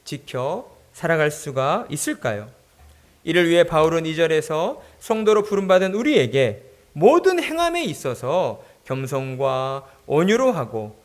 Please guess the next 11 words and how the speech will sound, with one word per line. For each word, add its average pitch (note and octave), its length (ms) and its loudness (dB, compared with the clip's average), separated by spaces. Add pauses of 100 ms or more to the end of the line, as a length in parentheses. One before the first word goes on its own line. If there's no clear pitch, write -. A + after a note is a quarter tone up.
(220)
오래 D3+ 260 4
참음으로 D3+ 840 -2 (140)
사랑 G3+ 380 2
가운데에서 E3 920 0
서로를 C4+ 960 -2
용납해야 B3+ 640 0
한다라고 F3 800 -4
말씀해주고 G3 680 -4
있습니다. A2 440 -12 (1400)
이를 E3 240 2
통하여 D#3+ 760 2